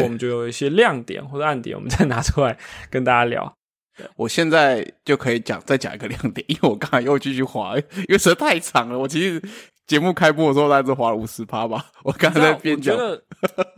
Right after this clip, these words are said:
Speaker 1: 我觉得，<laughs> 我，我，我觉得齁，这个东西是这样子，就是如果你用滚轮滑鼠的话，应该会觉得很烦。<laughs>
Speaker 2: 没错，这就是触控板的重点了。
Speaker 1: 这是触控板的好处呀。
Speaker 2: 谁要滑？对啊。好。
Speaker 1: 然后你说。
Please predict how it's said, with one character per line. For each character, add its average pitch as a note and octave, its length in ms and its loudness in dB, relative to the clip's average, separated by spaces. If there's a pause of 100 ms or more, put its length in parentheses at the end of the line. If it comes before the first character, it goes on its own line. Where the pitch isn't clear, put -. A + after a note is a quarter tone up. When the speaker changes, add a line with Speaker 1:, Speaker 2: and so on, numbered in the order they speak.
(120)
Speaker 1:
我 D3 80 -14
觉 - 240 -10
得， A3 140 -4
<laughs> - 20 -
我， - 20 -16
我， F3+ 40 -10
我 F3 60 -10
觉 A3 200 -2
得 B3+ 140 -6
齁， F#3 240 -4
这 A3 80 -10
个 G#3+ 100 -6
东 F3+ 280 -8
西 D#3+ 340 -10
是 D#3+ 120 -10
这 C#3+ 140 0
样 C3 200 0
子， - 200 -14
就 A3+ 140 2
是 B3 60 4
如 A#3+ 100 0
果 A#3 140 4
你 D#3 80 0
用 G3+ 160 4
滚 C#3+ 180 2
轮 B2 160 -4
滑 C3+ 200 2
鼠 C3+ 180 -6
的 A#2+ 80 -6
话， C#3 140 0
应 D3+ 60 -6
该 D#3 80 0
会 E3 80 2
觉 C#3 80 -4
得 A#2 80 -2
很 A2+ 140 -12
烦。 - 260 -14 (680)
<laughs> - 520 -6
Speaker 2:
没 A2+ 100 2
错， B2+ 320 4 (140)
这 C#3 100 0
就 B2+ 120 0
是 C3 100 4
触 C#3+ 160 6
控 C3 160 6
板 G#2+ 120 0
的 G#2+ 80 -6
重 A2 220 -2
点 E2+ 180 -8
了。 D#2+ 300 -12
Speaker 1:
这 A#3+ 220 -2
是 G#2 100 -2
触 B2 200 4
控 A3+ 80 0
板 D#3+ 100 -2
的 - 60 -6
好 C#3 220 -4
处 - 300 0
呀。 - 80 -2
Speaker 2:
谁 A3+ 60 -2
要 F#3+ 60 0
滑？ - 60 -18 (380)
对 A#2 220 4
啊。 G#2+ 320 -4 (420)
好。 - 480 -2
Speaker 1:
然 D3+ 100 -2
后 F3+ 60 0
你 D#3+ 80 -8
说。 E3 260 -4